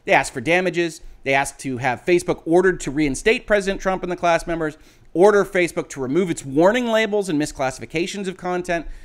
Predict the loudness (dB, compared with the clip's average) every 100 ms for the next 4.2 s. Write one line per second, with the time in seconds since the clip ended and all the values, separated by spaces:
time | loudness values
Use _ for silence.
0 | -14 -12 -2 2 2 2 -2 -4 -2 0
1 | 0 0 -2 -2 -4 -4 -6 -8 -6 -6
2 | -8 -6 -6 -6 -8 -8 -8 -12 -20 _
3 | 0 2 2 2 2 0 -4 -4 -4 -8
4 | -10 -12